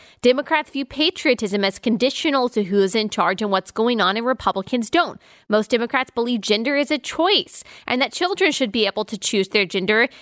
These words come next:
independent of their parents' guidance. Most Republicans and conservatives don't.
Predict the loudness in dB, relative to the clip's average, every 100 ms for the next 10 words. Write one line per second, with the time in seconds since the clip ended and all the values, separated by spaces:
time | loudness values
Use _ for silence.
0 | -8 -4 -4 -2 -2 0 0 0 0 -2
1 | -2 0 0 0 -2 -2 -2 -4 0 0
2 | 0 -4 -6 -6 -6 -4 -2 0 -2 0
3 | 0 2 0 0 -2 0 2 2 0 -8